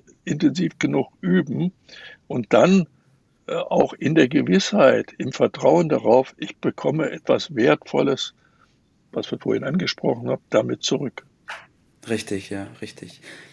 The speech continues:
Speaker 2: Werte sind nicht da, um sie zu horten.
Speaker 1: Nein.
Speaker 2: Werte sind dazu da, um Mehrwert zu schaffen.
Speaker 1: Richtig, so ist es.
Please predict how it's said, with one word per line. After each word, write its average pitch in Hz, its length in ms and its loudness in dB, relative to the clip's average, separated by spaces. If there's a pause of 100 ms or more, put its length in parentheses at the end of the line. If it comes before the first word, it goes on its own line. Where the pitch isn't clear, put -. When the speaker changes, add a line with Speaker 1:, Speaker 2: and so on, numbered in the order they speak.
Speaker 2:
Werte 131 400 6
sind 127 260 0
nicht 113 240 0
da, 117 140 8
um 120 140 4
sie 107 120 -4
zu - 260 -2
horten. 123 540 0 (220)
Speaker 1:
Nein. 147 300 2
Speaker 2:
Werte 113 400 2
sind 113 340 -4
dazu 107 320 4
da, 110 180 2
um 98 220 0
Mehrwert 104 500 2
zu - 100 -8
schaffen. 87 460 -4 (600)
Speaker 1:
Richtig, - 340 -8
so 147 180 -4
ist 135 180 -4
es. - 220 -12